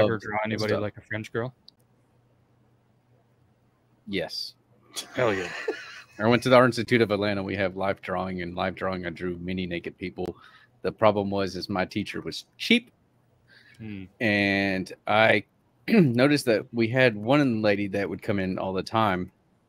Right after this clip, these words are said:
Speaker 2: not fun to draw. I'll, I'll put it this way: we did what they call jester drawing, which is where you do the kinda real quick.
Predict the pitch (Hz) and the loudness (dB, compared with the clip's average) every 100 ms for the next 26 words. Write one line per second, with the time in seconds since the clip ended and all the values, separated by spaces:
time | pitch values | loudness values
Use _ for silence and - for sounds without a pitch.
0 | _ _ _ 104 104 - - 110 101 85 | _ _ _ -2 0 2 2 2 2 2
1 | 101 107 98 98 85 101 87 - 113 101 | 4 6 6 2 2 2 2 0 -2 -2
2 | 107 104 - 98 95 101 104 101 101 - | -2 -2 -4 -4 -2 -4 -2 -4 -4 -2
3 | 104 92 92 151 156 202 180 - 95 95 | 0 0 2 2 2 -4 -2 -2 -2 -4
4 | 95 95 92 92 90 95 98 95 90 107 | -6 -4 -6 -4 -4 -2 -2 -2 0 0
5 | 92 98 - 117 101 - | 0 -2 -2 2 2 0